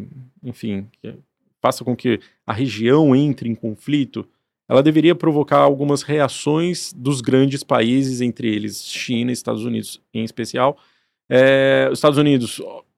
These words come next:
muito provavelmente, num conflito maior, ele, eh, caminharia pra bloquear as vendas de petróleo iraniano pros seus parceiros, pra tentar desmonetizar a região.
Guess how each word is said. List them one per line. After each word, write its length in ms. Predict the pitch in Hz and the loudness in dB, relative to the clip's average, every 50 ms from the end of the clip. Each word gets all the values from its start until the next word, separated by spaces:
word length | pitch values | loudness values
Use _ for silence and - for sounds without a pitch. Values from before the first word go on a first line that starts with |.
| _ _ _ _ _ | _ _ _ _ _
muito 460 | - 147 151 165 190 226 240 226 254 202 | -4 0 4 6 8 8 6 6 2 2
provavelmente, 680 | 202 190 185 165 170 156 165 160 147 143 131 123 - 139 | 4 4 4 4 2 2 2 2 2 2 2 0 0 -2
num 120 | 139 139 | -4 -2
conflito 380 | 135 156 143 - 160 160 - 165 | -2 -2 -2 0 -2 -2 0 0
maior, 420 | 165 156 151 143 131 127 123 127 | 0 0 2 4 4 2 2 0
ele, 400 | - 123 131 135 143 139 131 123 - _ _ _ _ _ _ _ _ - | 0 -2 0 2 2 2 2 0 -4 _ _ _ _ _ _ _ _ -8
eh, 240 | - 127 123 127 | -2 0 0 0
caminharia 680 | 127 - - 143 156 165 160 143 135 139 165 190 185 165 | 0 0 0 0 2 2 2 2 2 0 2 2 0 0
pra 160 | - 147 143 | 2 0 0
bloquear 640 | 135 127 143 151 - - 147 139 135 143 160 175 170 | 0 2 0 0 0 2 4 6 6 6 6 6 4
as 140 | 139 104 | 4 2
vendas 520 | 104 104 131 139 151 170 170 151 139 120 117 | 0 0 0 2 2 2 0 0 0 0 -2
de 120 | 117 127 | -4 -6
petróleo 580 | 117 - 135 120 - 131 123 127 139 147 147 131 | -2 -2 -2 -2 2 2 4 4 6 4 4 2
iraniano 800 | 120 120 127 127 123 120 117 117 120 123 131 156 165 143 120 110 | 2 2 2 0 0 0 -2 -2 -2 -2 -2 -2 -4 -4 -6 -6
pros 400 | - - - 113 110 113 - - | -8 -10 -8 -8 -8 -10 -10 -10
seus 140 | - 127 113 | -10 -8 -6
parceiros, 420 | - 131 - - - 143 160 156 | -6 -6 -4 -4 -4 -4 -4 -4
pra 120 | - 120 117 | -4 -4 -4
tentar 320 | - 120 101 - 113 110 | -4 -6 -4 -4 -4 -4
desmonetizar 1040 | 104 101 107 101 - 123 120 123 123 123 120 - - 131 110 95 110 113 120 127 139 | -4 -6 -12 -12 -6 -2 0 0 0 0 0 -2 -2 -4 -2 -2 -2 0 0 0 -2
a 60 | 127 | -4
região. 460 | 123 120 110 110 117 120 117 117 135 | -6 -10 -10 -8 -8 -8 -8 -8 -10